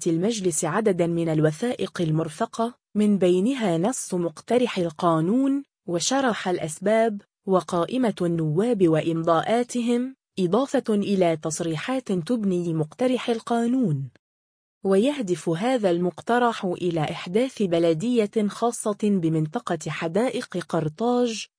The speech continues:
في إطار تنظيم محلي جديد يستجيب للتطور العمراني الذي تعرفه المنطقة.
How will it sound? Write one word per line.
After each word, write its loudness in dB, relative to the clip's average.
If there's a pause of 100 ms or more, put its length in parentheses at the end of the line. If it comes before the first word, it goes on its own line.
في -2
إطار -2
تنظيم -2
محلي -2
جديد -2
يستجيب -2
للتطور 0
العمراني 2
الذي 0
تعرفه 0
المنطقة. 0